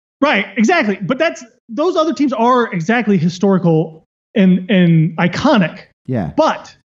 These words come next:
Speaker 1: and most of them are considered blue bloods of football, right? And with their history and stuff. And while the, while the Rams have technically been one of the oldest fo-, teams in football history, they're not,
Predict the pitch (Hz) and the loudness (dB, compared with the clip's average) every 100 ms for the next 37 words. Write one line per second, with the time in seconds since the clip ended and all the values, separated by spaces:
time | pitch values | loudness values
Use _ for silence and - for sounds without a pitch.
0 | _ _ _ _ _ _ - 208 277 285 | _ _ _ _ _ _ -4 0 0 -2
1 | 285 226 214 185 202 147 180 185 160 147 | -2 -2 0 -2 0 2 4 4 2 0
2 | 135 135 220 - 139 151 185 196 170 160 | 0 0 0 0 0 0 2 2 2 4
3 | 208 - 151 - 147 175 202 220 208 233 | 2 2 -2 -2 0 2 4 2 0 -4
4 | 196 185 175 240 262 202 165 226 226 202 | -2 -2 0 0 2 0 -2 -2 0 0
5 | 185 170 180 170 165 151 143 180 - - | 2 2 4 4 4 2 -2 -4 -6 0
6 | 180 170 147 - 190 175 185 185 175 156 | 2 4 2 4 4 4 2 -2 2 2
7 | 135 220 - 147 131 127 - - - _ | 2 2 2 2 0 -4 -12 -20 -20 _
8 | - 247 262 285 294 285 - | 0 2 4 4 2 -2 -6